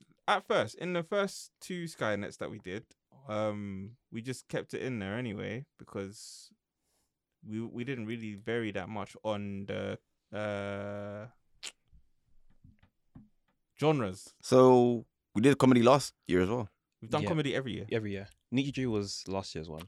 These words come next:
Speaker 2: Oh, Nichiju was a comedy. Well,
Speaker 3: Apparently.
Speaker 2: yeah, that makes sense now. Ah, bro, my memory is doing bits.
Speaker 1: Yeah.
Speaker 2: So what was the comedy before that one?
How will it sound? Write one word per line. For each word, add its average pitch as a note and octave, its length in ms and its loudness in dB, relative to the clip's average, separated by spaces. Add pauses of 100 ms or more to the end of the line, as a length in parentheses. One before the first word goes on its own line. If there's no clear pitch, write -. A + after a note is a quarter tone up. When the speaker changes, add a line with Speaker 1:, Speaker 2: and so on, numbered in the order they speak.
Speaker 2:
Oh, D#3+ 300 6
Nichiju F3 340 2
was F3 100 -2
a E3 40 -4
comedy. F#3 480 0
Well, - 100 -10
Speaker 3:
Apparently. C#3 400 -2
Speaker 2:
yeah, D3 60 -2
that - 120 0
makes A#2 160 0
sense F#2+ 180 -4
now. G2+ 280 -2
Ah, C3 160 6
bro, A2+ 220 12
my A#2 180 10
memory G2 420 6
is F2+ 160 -4
doing E2 240 -2
bits. - 260 0
Speaker 1:
Yeah. F#2 500 0
Speaker 2:
So F3+ 100 6
what G#3 40 12
was A3+ 60 10
the G#3 60 2
comedy G3+ 220 0
before F3 220 -2
that C#3+ 100 4
one? G2+ 120 0